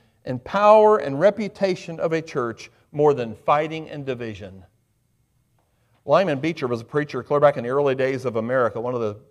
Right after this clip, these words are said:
famous New, T-, New England evangelists. He put it this way. He said, "The enemy employs influential friends of Christ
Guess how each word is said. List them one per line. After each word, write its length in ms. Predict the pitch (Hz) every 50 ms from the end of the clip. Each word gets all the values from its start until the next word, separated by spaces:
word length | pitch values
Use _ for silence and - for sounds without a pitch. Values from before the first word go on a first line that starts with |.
| _ _ _ _ _
famous 360 | 143 127 123 117 104 - -
New, 200 | 131 127 139 143
T-, 160 | 139 - - - -
New 240 | 135 123 135 151 151
England 380 | 147 143 139 131 131 127 123
evangelists. 680 | 120 117 123 127 135 120 113 110 101 101 - - - _ _ _ _ _ _ _ _ _ _
He 120 | - 208
put 160 | 196 208 190
it 100 | 185 175
this 240 | - 190 170 - -
way. 240 | 123 113 113 104 - - _ _ _
He 120 | - 214
said, 280 | 196 - 226 214 190 160
"The 160 | 165 151 -
enemy 460 | - 196 220 233 233 233 233 233 220
employs 560 | 196 165 143 131 170 190 196 196 185 175 185 - 190
influential 680 | 208 240 226 - 214 208 214 214 214 214 - 175 156
friends 320 | - - 196 202 208 170
of 160 | 196 185 - -
Christ 420 | - 143 123 117 123 - -